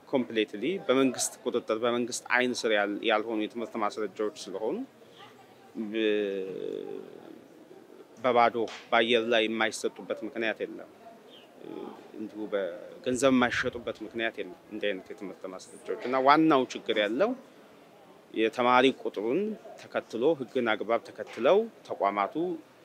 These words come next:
የመስራት ዝን-፣ እንትኑ፣ እ፣ እየበረከተ ስለመጣ ነው። ችግሩ እየበረከተ ስለመጣ ነው። ይህንን ለመከላከል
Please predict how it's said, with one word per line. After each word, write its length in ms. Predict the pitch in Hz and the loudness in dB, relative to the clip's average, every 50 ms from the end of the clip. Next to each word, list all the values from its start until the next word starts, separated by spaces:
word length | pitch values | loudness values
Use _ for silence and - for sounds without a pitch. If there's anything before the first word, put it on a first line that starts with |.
| - - - - - - - | -20 -20 -20 -20 -14 -6 -2
የመስራት 440 | 117 113 113 107 - 117 117 110 - | -2 -2 -2 -2 -4 -6 -6 -6 -6
ዝን-፣ 280 | - 110 113 107 107 - | -8 -6 -4 -4 -4 -4
እንትኑ፣ 280 | 117 113 - - 113 127 170 185 - - - - - - - - - | -6 -8 -8 -4 -2 0 0 0 -2 -4 -12 -20 -20 -20 -18 -8 -4
እ፣ 100 | 117 110 104 101 95 92 87 92 95 - - 90 90 - 90 90 90 90 90 87 85 - - | -2 0 2 2 2 0 -2 -4 -4 -4 -6 -6 -8 -6 -6 -6 -6 -6 -6 -8 -8 -8 -8
እየበረከተ 560 | - 117 135 131 135 131 131 - - 131 - 117 | 0 2 4 6 6 4 4 2 -2 -8 -8 -8
ስለመጣ 420 | - - 117 107 98 92 - - - 98 95 | -6 -4 -2 -2 -2 -4 -6 -6 -6 -6 -6
ነው። 120 | 95 - - - - - - - - - - - - | -8 -12 -18 -20 -20 -20 -20 -20 -20 -20 -18 -10 -6
ችግሩ 320 | - - 123 - 139 135 | -6 -6 -4 0 2 2
እየበረከተ 540 | 139 127 117 113 110 107 98 - - 107 98 98 | 2 4 2 2 2 0 -2 -4 -6 -8 -8 -8
ስለመጣ 420 | 95 - 98 95 92 98 98 - - 104 104 | -8 -8 -6 -6 -8 -8 -10 -10 -10 -10 -10
ነው። 140 | 95 - - - - - - - - - - - - - - | -10 -12 -18 -20 -20 -20 -20 -20 -20 -20 -20 -20 -10 0 4
ይህንን 320 | 120 127 135 143 147 143 | 6 6 6 6 6 6
ለመከላከል 640 | 147 147 147 143 - - 147 147 151 156 - 208 156 | 4 4 4 2 0 2 4 4 4 4 4 2 0